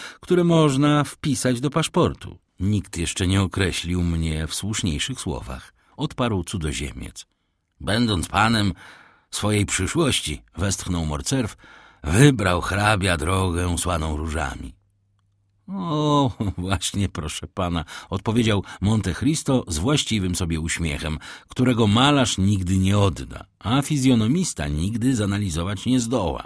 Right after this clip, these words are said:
„Gdybym nie lękał się znudzić pana hrabiego”, ozwał się generał, zachwycony manierami Monte Crista,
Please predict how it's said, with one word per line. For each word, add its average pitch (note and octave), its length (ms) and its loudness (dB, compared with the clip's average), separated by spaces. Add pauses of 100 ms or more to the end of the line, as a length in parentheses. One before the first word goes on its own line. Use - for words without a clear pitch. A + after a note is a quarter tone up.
(600)
„Gdybym B2+ 580 4
nie G#2+ 140 4
lękał F#2 400 0
się E2+ 320 -4 (100)
znudzić E2+ 520 -2
pana E2 280 -4
hrabiego”, E2 520 -2 (240)
ozwał C2 300 -8
się D2+ 120 -10
generał, G#2+ 440 0 (220)
zachwycony G2+ 680 0
manierami F2 440 0
Monte E2+ 300 -2
Crista, A#2+ 380 -2